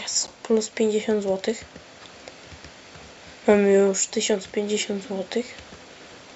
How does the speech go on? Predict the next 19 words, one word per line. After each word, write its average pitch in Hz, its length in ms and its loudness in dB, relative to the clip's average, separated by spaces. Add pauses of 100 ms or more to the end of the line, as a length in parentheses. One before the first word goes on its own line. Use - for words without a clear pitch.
(440)
Mieliśmy 202 360 0
tysiąc 202 320 -2
złotych 196 360 -4
na 208 100 -4
start. - 460 0 (2500)
O, 240 100 10
właśnie, 220 380 -2
właśnie, 220 340 -2
właśnie. - 400 -8 (1160)
I - 40 -20
trzeba 220 360 2
to 220 200 -4
wyłączyć. 220 920 -4 (2000)
Te 226 200 8
awaryjne 220 720 2 (220)
i 220 460 0
te - 140 -6
syreny. 220 560 2 (1200)
Jakby. 226 420 -2